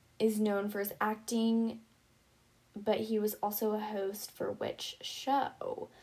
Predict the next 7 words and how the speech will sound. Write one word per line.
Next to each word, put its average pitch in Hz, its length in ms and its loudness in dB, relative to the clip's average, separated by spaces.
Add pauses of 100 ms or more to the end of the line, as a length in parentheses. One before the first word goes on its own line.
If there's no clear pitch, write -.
(460)
Celebrities 226 880 2
Undercover, 190 840 0
How 202 320 0
We 233 220 0
Do 190 320 0
It, 185 260 -2 (140)
Punk'd, - 480 -4